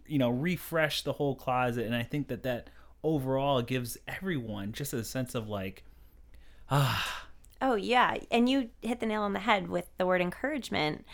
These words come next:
Speaker 2: You know, I think allowing somebody into your personal space and telling them what your insecurities are,
Speaker 1: Yeah.
Speaker 2: maybe getting changed in front of them or not, you know,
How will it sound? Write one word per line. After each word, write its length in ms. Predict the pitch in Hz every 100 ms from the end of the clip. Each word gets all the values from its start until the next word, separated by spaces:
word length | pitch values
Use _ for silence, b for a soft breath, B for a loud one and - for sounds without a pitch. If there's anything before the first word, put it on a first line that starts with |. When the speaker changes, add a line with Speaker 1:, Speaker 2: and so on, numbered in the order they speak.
| B B B B -
Speaker 2:
You 120 | 269
know, 320 | 269 247 240 - -
I 60 | 247
think 360 | 240 294 294 - -
allowing 460 | 247 233 220 269 349
somebody 400 | 349 330 269 -
into 260 | 202 208 220
your 140 | 190
personal 540 | - - 190 - 277
space 760 | 339 - - - 233 - - - - B B B -
and 460 | 214 214 208 208 - -
telling 400 | - - 240 277
them 280 | 277 262 254 -
what 180 | 214 -
your 120 | 226
insecurities 840 | 240 233 285 - 190 175 170 165
are, 440 | 170 156 160 170 220
Speaker 1:
Yeah. 100 | - B B B - -
Speaker 2:
maybe 320 | 214 220 285
getting 300 | 330 349 320 - - -
changed 500 | - 202 180 185 185
in 140 | 180
front 200 | - 170
of 120 | 175
them 260 | 180 156 202
or 80 | 220
not, 340 | 185 160 170
you 120 | 196
know, 400 | 185 165 180 214